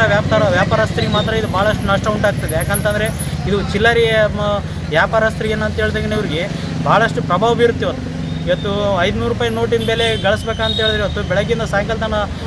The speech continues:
ಆ, ಬಡವರು ಕೂಲಿ ಕೆಲಸ ಮಾಡಿ ಬಂದರೆ ಸಾಯಂಕಾಲ ಹೊತ್ತಿಗೆ ಬಂದರೆ ಐದುನೂರು ದುಡಿಯೋದು ಭಾಳ ಕಷ್ಟ ಆಯ್ತು ಈ ಸಂದರ್ಭದಲ್ಲಿ. ಅಂಥದ್ರಲ್ಲಿ ಇಂಥ ಒಂದು ನಕಲಿ ನೋಟುಗಳು ಬಂದು ಏನಂತಂದರೆ ಜನಜೀವನ ಅಸ್ತವ್ಯಸ್ತ. ಅದನ್ನೆಲ್ಲ ನೋಟುಗಳು ತಗೊಂಡು ಈಗ ಅಂದರೆ ಎಷ್ಟೋ ಕಡೆ ಇಲ್ಲಿ ಎಷ್ಟೆಷ್ಟು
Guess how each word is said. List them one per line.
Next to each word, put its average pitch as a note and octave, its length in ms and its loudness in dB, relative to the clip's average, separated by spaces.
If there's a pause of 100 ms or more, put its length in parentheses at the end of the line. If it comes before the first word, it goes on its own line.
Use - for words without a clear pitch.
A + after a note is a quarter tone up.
(160)
ಆ, D#3+ 260 0
ಬಡವರು F3 600 0 (140)
ಕೂಲಿ G#3+ 200 -4
ಕೆಲಸ A3 240 -4
ಮಾಡಿ G#3 220 -2
ಬಂದರೆ G3 300 -2
ಸಾಯಂಕಾಲ G3+ 420 -2
ಹೊತ್ತಿಗೆ G#3+ 300 -4
ಬಂದರೆ G3+ 380 -2 (280)
ಐದುನೂರು G#3 460 0
ದುಡಿಯೋದು G3+ 240 -2
ಭಾಳ F#3+ 120 2
ಕಷ್ಟ G3 260 -4
ಆಯ್ತು E3 160 -4
ಈ F3 80 -4
ಸಂದರ್ಭದಲ್ಲಿ. D3+ 540 -4 (400)
ಅಂಥದ್ರಲ್ಲಿ G3+ 560 0
ಇಂಥ G#3 160 -4
ಒಂದು G#3+ 240 0
ನಕಲಿ F#3 300 -2
ನೋಟುಗಳು A3 380 -2
ಬಂದು F3+ 440 -2 (360)
ಏನಂತಂದರೆ G3 460 0
ಜನಜೀವನ G#3 520 0
ಅಸ್ತವ್ಯಸ್ತ. F#3+ 480 -4 (380)
ಅದನ್ನೆಲ್ಲ G3 320 2
ನೋಟುಗಳು G#3+ 580 0 (360)
ತಗೊಂಡು G#3+ 320 2
ಈಗ G#3+ 120 2
ಅಂದರೆ G#3 220 2
ಎಷ್ಟೋ E3+ 320 0
ಕಡೆ F#3+ 180 0
ಇಲ್ಲಿ E3+ 160 0
ಎಷ್ಟೆಷ್ಟು A3 420 0